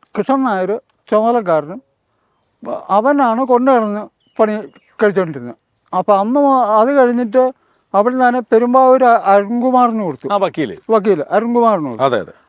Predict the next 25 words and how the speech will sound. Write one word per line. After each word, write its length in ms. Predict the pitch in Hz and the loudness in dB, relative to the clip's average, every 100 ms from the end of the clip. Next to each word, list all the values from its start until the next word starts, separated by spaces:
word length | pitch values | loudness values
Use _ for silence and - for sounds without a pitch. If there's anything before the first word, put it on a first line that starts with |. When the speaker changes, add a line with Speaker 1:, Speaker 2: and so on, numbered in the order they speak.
| 180 | -2
Speaker 1:
അരുൺകുമാറിന് 580 | 220 247 269 277 277 285 | 0 2 2 2 2 0
കൊടുത്ത് 280 | 240 214 220 254 226 | -2 -2 0 2 2
അരുൺകുമാറിന്റെ 560 | 220 240 262 269 277 | 0 0 0 0 2
കയ്യിൽ 180 | 247 226 233 | 2 2 2
ഒരു, 60 | 202 | 2
ആ, 20 | 202 - - - - 220 233 226 | 0 -4 -8 -8 -2 2 4 4
രണ്ട് 200 | 220 226 226 226 220 208 | 4 2 4 4 4 4
കൊല്ലം 380 | 202 208 226 214 | 2 2 0 -2
മൂന്ന് 160 | 226 226 | -2 0
കൊല്ലമായിട്ട് 380 | 208 208 190 165 | 2 2 0 -2
നിന്നു. 180 | 143 123 - - | -4 -6 -10 -6
Speaker 2:
ഉം. 140 | 139 101 78 _ _ - 190 | -6 -6 -12 _ _ -4 -2
Speaker 1:
ആ 20 | 254 247 | 0 0
രണ്ട് 180 | 240 285 | 0 0
മൂന്ന് 180 | 294 294 208 | 0 0 2
കൊല്ലം 340 | 190 202 233 226 - - 165 196 | 0 2 0 -2 -8 -8 0 0
ആണ് 160 | 202 247 - | 2 -2 0
വേറൊരാൾ 340 | 196 247 233 208 180 | 2 4 6 4 2
കയറിക്കൊണ്ടിരുന്നത്. 520 | 165 139 127 120 120 _ _ - 143 | -4 -6 -12 -16 -20 _ _ -6 -2
Speaker 2:
ഓ. 0 | 131 90 _ _ _ _ - 190 | -2 -6 _ _ _ _ -2 0
Speaker 1:
അത് 100 | 285 | 2
കഴിഞ്ഞിട്ട് 480 | 262 240 247 247 220 262 226 | 4 4 0 -2 0 2 2
ഷേണായി 400 | 233 254 285 294 | 2 4 2 2
മേടിച്ചപ്പം 520 | 240 208 170 185 208 240 - _ _ _ _ - | 0 -2 -2 -2 -2 -6 -14 _ _ _ _ 0
ഭാസ്കരനാണ് 680 | 202 196 226 208 190 165 | 0 2 -2 -2 -2 -2